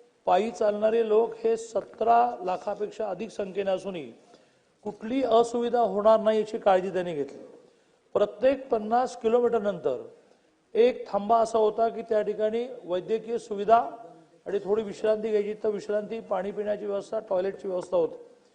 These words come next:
आणि त्यामुळे पूर्ण सतरा लाख संख्येने वारीमध्ये गेलेल्या लोकांना कणभरी कुठे अडचण आली नाही. मग पंढरपूरमध्ये मोठ्या प्रमाणात पिण्याच्या पाण्याच्या व्यवस्था असतील, सगळ्यात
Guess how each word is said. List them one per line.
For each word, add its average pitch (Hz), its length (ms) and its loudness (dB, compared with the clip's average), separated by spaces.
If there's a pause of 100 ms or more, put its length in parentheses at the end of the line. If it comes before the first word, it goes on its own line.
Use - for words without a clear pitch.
(380)
आणि 185 80 -8
त्यामुळे 226 200 4
पूर्ण 254 500 -2
सतरा 233 400 2
लाख 226 180 4
संख्येने 220 560 -6
वारीमध्ये 208 560 -2
गेलेल्या 196 340 0
लोकांना 175 520 2 (600)
कणभरी 208 400 2
कुठे 208 220 0
अडचण 196 320 2
आली 190 160 0
नाही. 220 180 -6
मग 220 160 -8
पंढरपूरमध्ये 196 960 -4 (380)
मोठ्या 180 200 0
प्रमाणात 196 240 2
पिण्याच्या 190 460 0
पाण्याच्या 190 340 0
व्यवस्था 185 360 0
असतील, 196 600 -4 (540)
सगळ्यात 190 240 4